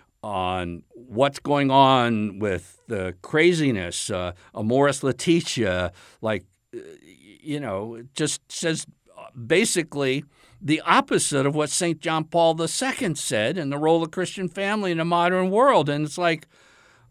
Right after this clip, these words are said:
you know, we have people trying to argue, "That, that's okay." No, it is not okay. Or homosexual blessings, or putting the appearance out that the Catholic Church is okay with the new morality. It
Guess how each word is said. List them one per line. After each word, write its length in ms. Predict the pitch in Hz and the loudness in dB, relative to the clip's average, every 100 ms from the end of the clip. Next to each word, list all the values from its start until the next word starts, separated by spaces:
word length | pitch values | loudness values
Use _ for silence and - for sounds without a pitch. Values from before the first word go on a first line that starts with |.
| _ _ _ - - | _ _ _ -20 -20
you 180 | - | -10
know, 120 | 320 196 | -6 -2
we 100 | 233 | 0
have 160 | 113 | 0
people 300 | - 277 269 | 0 0 0
trying 220 | - 226 | 0 0
to 60 | 214 | 4
argue, 360 | 254 254 214 202 | 4 4 4 2
"That, 180 | 247 | 0
that's 480 | 220 311 320 339 359 | -2 2 4 4 4
okay." 580 | 392 320 349 381 370 95 | 2 4 4 4 2 -4
No, 360 | 143 175 269 285 | 0 2 4 4
it 120 | 294 | 2
is 200 | 294 226 | 0 0
not 280 | 247 285 339 | 0 2 2
okay. 600 | 240 160 - 113 90 92 | 2 0 -4 -4 -2 -2
Or 240 | 127 131 131 - - - - _ _ | 0 0 -4 -14 -20 -20 -20 _ _
homosexual 680 | 156 240 240 240 240 262 226 | 2 4 2 2 2 2 0
blessings, 560 | 175 196 220 190 143 117 | 2 4 4 2 -4 0
or 280 | 139 127 113 _ _ _ | 2 2 -2 _ _ _
putting 320 | - 269 262 | -4 0 2
the 120 | 214 | 4
appearance 960 | 151 139 _ - - 269 370 370 98 - - | 4 2 _ -10 0 4 4 4 0 -4 -4
out 340 | 110 85 101 | -4 -4 -6
that 140 | 156 | -8
the 80 | - | -8
Catholic 560 | 139 170 202 214 233 - | -8 -2 -2 -2 -6 -6
Church 380 | - 127 151 123 | -2 -2 -2 -6
is 320 | 123 - - - | -8 -8 -6 2
okay 800 | 156 160 - 254 254 95 98 - - - - - - - _ | 2 2 -4 -2 0 -2 -4 -6 -8 -10 -14 -20 -20 -20 _
with 240 | - 160 165 | 4 4 6
the 120 | 180 | 2
new 140 | 190 | 4
morality. 680 | 214 220 220 226 330 135 - _ | 4 4 4 2 2 -2 -6 _
It 240 | 123 139 | -2 -2